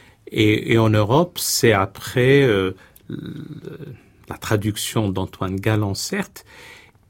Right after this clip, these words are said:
et, et en Angleterre, ce qu'on appelait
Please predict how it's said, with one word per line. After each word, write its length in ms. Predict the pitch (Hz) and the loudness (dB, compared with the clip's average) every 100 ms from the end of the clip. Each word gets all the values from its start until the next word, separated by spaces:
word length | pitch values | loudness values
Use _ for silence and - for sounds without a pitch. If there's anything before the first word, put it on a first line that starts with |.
| _ 156 | _ 2
et, 640 | 131 120 117 113 175 - _ _ | 4 6 4 2 -2 -12 _ _
et 80 | 156 | 2
en 180 | 139 139 | 4 6
Angleterre, 800 | 131 117 117 113 120 113 107 107 | 4 2 0 0 -2 0 -2 -6
ce 140 | - | -12
qu'on 220 | - 98 | -6 -2
appelait 1000 | 98 98 - 113 117 117 113 101 95 90 | -2 -4 -8 0 2 2 2 0 -2 -4